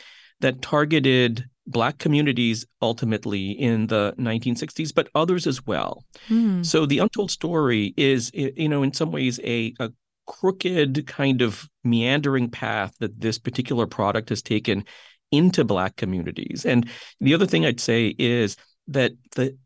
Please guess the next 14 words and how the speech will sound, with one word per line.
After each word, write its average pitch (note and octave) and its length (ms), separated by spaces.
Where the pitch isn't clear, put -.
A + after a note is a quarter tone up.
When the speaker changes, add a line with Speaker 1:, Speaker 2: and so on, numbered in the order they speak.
Speaker 1:
untold F3 340
story D3+ 560
is B2 180
about A#2 300
the A#2+ 420
kind D3+ 300
of G#2+ 180
alliances D3 1080
and A#2 180
partners G2+ 760
that A2+ 180
the A2+ 80
industry A#2 960
needed A#2 520